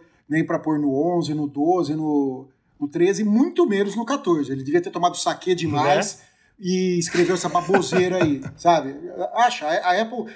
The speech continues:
Speaker 1: a gente sabe como, que, como ela é, ela quer lançar o Ultra pra ganhar mais dinheiro ainda e colocar algumas coisinhas a mais. Você acha que ela vai dar de graça um S E assim, com um design todo novo? Imagina, vai, vai pôr o dez R e vai ficar mais uns três anos aí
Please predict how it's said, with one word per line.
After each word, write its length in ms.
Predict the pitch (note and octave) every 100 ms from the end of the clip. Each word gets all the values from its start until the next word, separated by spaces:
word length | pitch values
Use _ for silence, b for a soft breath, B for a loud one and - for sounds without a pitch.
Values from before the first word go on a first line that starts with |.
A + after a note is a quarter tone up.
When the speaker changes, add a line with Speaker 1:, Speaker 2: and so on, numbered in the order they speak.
| B -
Speaker 1:
a 60 |
gente 220 | F3+ B3+
sabe 240 | - A#3+ C4
como, 200 | G#3+ G3+
que, 100 | -
como 320 | - F#3 F3+
ela 260 | F#3 F#3 D3+
é, 220 | D#3+ G3 B B -
ela 140 | F3+
quer 120 | G#3
lançar 340 | A3 A3 G#3+ G#3
o 100 | F#3+
Ultra 420 | E3+ B3+ - E3
pra 120 | F3+
ganhar 240 | F3 G#3 G3+
mais 280 | G#3 C#4
dinheiro 380 | G3 G3+ A3 G3+
ainda 420 | E3+ G3 A3 E3 B B -
e 40 |
colocar 320 | F#3 F#3+ F#3+
algumas 320 | G3 G3 G#3+ -
coisinhas 480 | G#3 E3+ G3 F#3+
a 80 | D#3
mais. 400 | C#3 F3+ G3+ - b b
Você 100 | A3+
acha 100 | A3+
que 60 |
ela 80 | -
vai 100 | G#3
dar 120 | F#3
de 160 | E3+ D#3
graça 480 | D#3 E3+ F#3+ F3+ D#3
um 100 | D#3
S 260 | D3 -
E 160 | D#3+ D#3
assim, 440 | C#3+ - F3+ D#3 C#3 B B B
com 440 | - E3+ D#3+ D#3 E3+
um 120 | F3
design 520 | F3 E3+ C#3 F3 D#3+ D3
todo 240 | E3 D3
novo? 160 | F3 G3
Imagina, 520 | - C4+ D3+ G#3 D#3
vai, 180 | - -
vai 200 | G3 G3+
pôr 160 | A3
o 60 | A3
dez 340 | A3 G3+ C#3
R 180 | F#3 G#3
e 40 |
vai 100 | A3+
ficar 160 | A3 A3
mais 220 | A3 G#3+
uns 240 | G#3+ - -
três 360 | G#3+ C4 D#3+
anos 380 | F3+ G#3+ F#3 D3+
aí 320 | E3 F3 G3